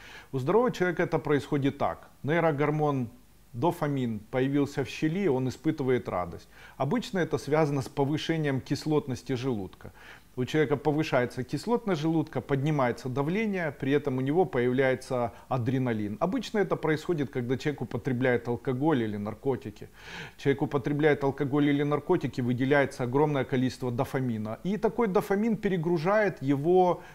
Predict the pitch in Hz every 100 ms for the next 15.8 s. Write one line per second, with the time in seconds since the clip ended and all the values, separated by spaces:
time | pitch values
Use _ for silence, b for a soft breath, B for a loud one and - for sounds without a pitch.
0 | B 139 185 160 123 113 110 104 - -
1 | - _ - - 196 214 185 165 143 147
2 | 170 190 180 147 156 156 147 139 - 151
3 | 147 - 147 139 - 123 131 123 110 110
4 | 107 120 160 151 139 - - - - -
5 | - 135 123 - - - B B B 175
6 | 202 208 185 170 147 135 143 156 156 185
7 | 170 160 - 170 - 170 190 185 135 -
8 | 135 139 156 147 139 143 143 135 123 -
9 | 127 110 104 110 185 190 180 - 214 -
10 | 139 120 123 - 180 151 135 135 127 123
11 | - 180 - 160 143 135 123 - 120 120
12 | 131 175 175 120 175 143 135 127 113 117
13 | - 120 110 104 - 104 - 107 110 -
14 | 240 233 190 170 160 127 135 156 156 120
15 | 110 117 107 87 87 82 -